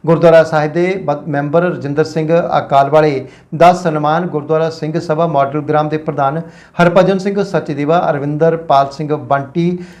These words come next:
ਰਜਿੰਦਰ ਸਿੰਘ, ਪਰਮਜੀਤ ਸਿੰਘ, ਹਰਵਿੰਦਰ ਮੋਹਨ ਸਿੰਘ ਖਾਲਸਾ, ਭੁਪਿੰਦਰ ਸਿੰਘ ਬੱਗਾ, ਜਸਵੀਰ ਸਿੰਘ ਵਾਲੀਆ ਅਤੇ ਕਮਲਜੀਤ ਸਿੰਘ ਨੇ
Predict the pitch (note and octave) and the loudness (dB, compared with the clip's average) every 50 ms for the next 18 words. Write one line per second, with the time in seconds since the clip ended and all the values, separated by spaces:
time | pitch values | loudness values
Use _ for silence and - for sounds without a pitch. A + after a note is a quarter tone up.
0 | _ _ _ - - E3+ E3 D#3+ D3 F3 F3 F3 F#3+ G3+ F#3+ F#3 G#3 G3+ G3+ G#3 | _ _ _ 0 2 2 2 4 4 4 4 4 4 2 2 2 0 0 2 0
1 | G#3 - - F3+ D#3+ E3 D#3+ D3+ F3+ F#3 F3+ F3+ G3 G3 F#3+ G3 F#3+ D#3 D3+ D3+ | 0 2 2 0 0 0 -2 -2 -4 -4 -4 -2 -4 -2 2 2 2 2 2 0
2 | C#3 D3 D3+ D3+ E3 F3 F3 F3+ F3+ - - D3 D3 D3+ C#3 E3 E3+ E3+ - F3+ | -2 -2 -4 0 0 2 2 0 -2 -4 -4 -4 -2 -2 0 -2 -4 -2 -2 -2
3 | F3 F3 E3+ - - D3+ C#3+ C#3+ C#3 - E3+ E3+ F3 F3+ F3 - - - _ _ | -2 -2 -4 -4 0 2 2 2 2 2 2 4 4 4 0 -4 -16 -20 _ _
4 | _ _ _ _ - F#3+ F#3 G3+ G3 F#3+ F3 G3 F#3+ G3+ G#3 G3+ G3+ D#3+ E3 D#3 | _ _ _ _ -4 -4 0 2 2 4 4 2 2 2 0 0 2 2 2 2
5 | C#3+ F#3 F#3+ F3 E3 D#3+ - D3+ D3 D#3 D#3+ D#3 - F#3 F3 F3 E3+ D3 D3 C#3+ | 4 2 2 2 0 -4 -6 -4 -4 -4 -4 -4 -4 -2 -2 -2 2 2 2 2
6 | C#3+ D#3 E3+ E3+ D#3 D#3 D3+ - D3+ - - D#3 D3+ D#3+ E3 E3 E3 D3 D3 C#3+ | 4 2 2 2 2 2 0 -2 -4 -6 -4 -2 0 0 0 -2 -2 -6 -12 -12
7 | - - D#3+ D#3 D#3 D#3 D3+ C#3+ | -10 -8 -6 -4 -4 -4 -4 -6